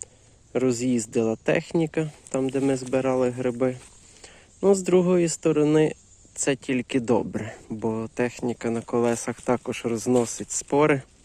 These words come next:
І, можливо, вздовж дороги будуть нові грибні місця.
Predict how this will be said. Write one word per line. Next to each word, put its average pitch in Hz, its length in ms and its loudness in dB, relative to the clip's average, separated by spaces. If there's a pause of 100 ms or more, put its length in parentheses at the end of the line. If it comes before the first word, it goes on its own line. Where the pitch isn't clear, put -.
(720)
І, - 80 -6
можливо, 120 640 0 (160)
вздовж 117 400 -4
дороги 120 460 -2
будуть 113 400 -4
нові 117 320 0
грибні 113 480 -4
місця. 110 580 -6